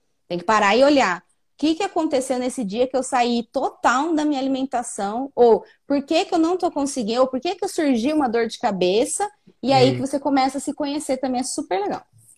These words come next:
Speaker 1: Super legal.
Speaker 2: Boa, boa. Boa, boa, legal, legal. Ah, deixa eu ver mais aqui. Chegou um salve pro,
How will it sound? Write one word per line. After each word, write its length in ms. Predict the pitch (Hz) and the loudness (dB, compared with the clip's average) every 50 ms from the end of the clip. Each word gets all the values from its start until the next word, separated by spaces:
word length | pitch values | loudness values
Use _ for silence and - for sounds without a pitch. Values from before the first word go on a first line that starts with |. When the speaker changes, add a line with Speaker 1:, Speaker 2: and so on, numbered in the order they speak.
| _ _ _ _ _ _ _ _ _ _ _ _ _ _ _ _ _ - - - - _ _ _ _ | _ _ _ _ _ _ _ _ _ _ _ _ _ _ _ _ _ -20 -20 -20 -20 _ _ _ _
Speaker 1:
Super 200 | - - 117 110 120 127 | -18 -14 -8 -4 -2 0
legal. 80 | 120 127 123 | 2 2 2
Speaker 2:
Boa, 160 | 123 120 113 | 0 0 -4
boa. 360 | 107 104 107 110 113 117 107 - - - - - - _ _ | -6 -10 -10 -8 -8 -8 -8 -10 -12 -18 -20 -20 -20 _ _
Boa, 300 | 123 123 127 131 131 120 | -2 2 4 4 4 2
boa, 260 | - - 120 117 117 | 0 -4 -4 -4 -2
legal, 340 | 120 123 131 120 120 117 117 | 0 0 0 0 0 0 -2
legal. 260 | 113 113 110 107 110 - _ _ - - - - - - - - - - - _ _ | -2 -4 -6 -8 -10 -12 _ _ -10 -8 -8 -8 -10 -14 -14 -18 -18 -20 -20 _ _
Ah, 380 | 175 180 190 190 190 185 190 190 | -2 0 2 2 4 4 2 2
deixa 220 | 185 185 - - | 2 2 2 2
eu 40 | 190 | 2
ver 100 | 190 190 | 2 4
mais 220 | 180 175 180 170 | 4 2 2 2
aqui. 220 | 175 175 - - 185 | 0 -2 0 -2 0
Chegou 480 | - - 175 160 175 185 208 220 220 | 0 0 2 4 4 4 4 4 4
um 100 | 226 220 | 2 0
salve 380 | 214 - - 202 220 233 226 220 | 0 2 2 2 2 2 2 0
pro, 160 | - - 180 | 0 -2 -4